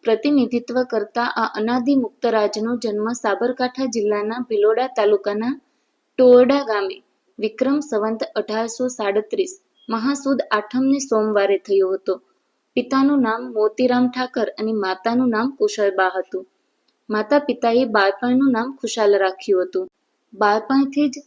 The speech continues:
ખુશાલ ભટ્ટના જીવનમાં અનેક પરચા નોંધાયા છે. ભગવાન શામળિયો ભેરુ બની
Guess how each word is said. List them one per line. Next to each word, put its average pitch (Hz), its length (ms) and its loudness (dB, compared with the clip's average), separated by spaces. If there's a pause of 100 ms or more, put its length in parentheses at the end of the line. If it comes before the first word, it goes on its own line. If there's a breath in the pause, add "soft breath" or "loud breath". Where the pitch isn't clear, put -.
(180)
ખુશાલ 269 400 0
ભટ્ટના 233 420 -2
જીવનમાં 226 580 0
અનેક 262 340 -2
પરચા 220 380 0
નોંધાયા 202 500 0
છે. 185 280 -8 (400)
ભગવાન 240 380 2
શામળિયો 226 600 0
ભેરુ 208 360 2
બની 240 420 -2